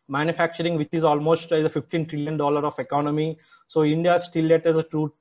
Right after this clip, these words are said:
two to three trillion dollar and is trying to achieve the five trillion dollar economy. So there is an, an opportunity. The covid nineteen brought in a great opportunity for individual. So,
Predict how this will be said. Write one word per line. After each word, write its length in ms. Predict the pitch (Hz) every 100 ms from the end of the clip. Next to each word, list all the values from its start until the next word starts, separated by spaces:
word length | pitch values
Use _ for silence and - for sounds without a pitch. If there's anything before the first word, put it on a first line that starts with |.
| _
two 100 | 156
to 140 | 156 160
three 180 | 151
trillion 280 | 147 143 147
dollar 300 | 147 143 147
and 140 | 147 143
is 80 | 139
trying 260 | 139 147 156
to 80 |
achieve 280 | 143 - 156
the 60 | 143
five 200 | 147 147
trillion 260 | 151 147 147
dollar 240 | 143 143
economy. 500 | 139 143 143 143 151 - - -
So 200 | - 175
there 160 | 170 170
is 120 | 170
an, 100 | 175
an 80 | 175
opportunity. 760 | 170 156 196 196 190 185 196 196
The 120 | 160
covid 300 | 165 160 175
nineteen 440 | 175 170 170 175
brought 240 | 143 147 156
in 100 | 160
a 20 |
great 260 | 143 156
opportunity 560 | 151 - 165 165 160 160
for 200 | - 151
individual. 480 | 139 147 151 160 160 - _ _
So, 280 | - 170 135